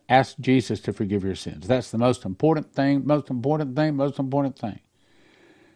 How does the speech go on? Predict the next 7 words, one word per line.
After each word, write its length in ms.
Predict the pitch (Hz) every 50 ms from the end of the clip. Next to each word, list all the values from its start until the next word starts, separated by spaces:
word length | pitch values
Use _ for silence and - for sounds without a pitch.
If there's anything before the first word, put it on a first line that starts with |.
| _ _ -
Number 300 | 92 110 127 123 104 113
two, 520 | 104 - - 185 214 196 135 95 101 104 104 _ _ _ _ _ _ _ _ -
most 280 | 101 101 104 90 - -
important 460 | 90 - - 127 143 160 175 156 -
thing, 320 | 175 175 160 117 82 - - _ _ - _ _ _ _ - - _ _ _ _ _ _ _ _ _ _ _ _ - _ _ _ _ _ _ _
whatever 680 | - 117 127 151 156 - - - 147 175 185 175 156 127
happens, 680 | 104 117 117 113 - - - - - - - - -